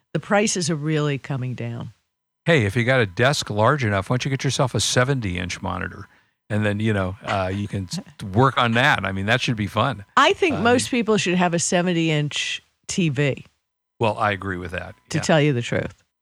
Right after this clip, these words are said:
Speaker 2: Yeah, I agree. And they're getting
Speaker 1: <sighs>
Speaker 2: so cheap. T Vs have come down so dramatically in price.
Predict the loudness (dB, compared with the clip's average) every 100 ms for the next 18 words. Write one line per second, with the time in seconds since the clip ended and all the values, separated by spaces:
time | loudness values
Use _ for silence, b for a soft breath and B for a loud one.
0 | _ _ -8 -6 -2 -4 -4 -10 -14 B
1 | B 2 4 4 4 2 2 2 2 -2
2 | -6 -4 -4 -2 -4 -6 -6 -8 -6 -4
3 | -4 0 2 0 -4 _ _ -6 -4 0
4 | 2 2 -2 -8 -14 -12 -10 -8 -8 -8